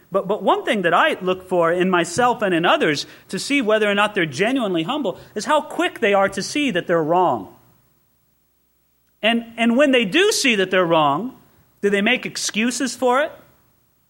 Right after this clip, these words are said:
Is there a lot of yeah buts in their justification for it? Or do they have the kind of attitude that David had? Look at it again with me at verse ten.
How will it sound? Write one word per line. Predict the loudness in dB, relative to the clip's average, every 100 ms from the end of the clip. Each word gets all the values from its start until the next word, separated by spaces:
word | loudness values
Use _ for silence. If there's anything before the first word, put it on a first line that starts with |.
| _ _ _ _ _ _ _ _
Is | -2 2
there | 2
a | 4
lot | 4 4
of | 2 -2 -6
yeah | 0 4 4 4 2
buts | 2 2 2 -4 -8 -6 -8 -6
in | -2 0
their | 2 0
justification | 0 0 0 -4 -8 -4 -4 -2 -6
for | -2 0 0
it? | -4 -14 _ _
Or | -2 0
do | 0
they | 0 0
have | 0 -2
the | -2
kind | -2 0
of | 0
attitude | 0 -2 -6
that | -6 -2
David | -2 0
had? | -2 -4 -4
Look | -6 -4
at |
it | -4
again | -4 -4 -4
with | -4
me | -4 -4
at |
verse | -2 -4 -4
ten. | -4 -2 -4 -8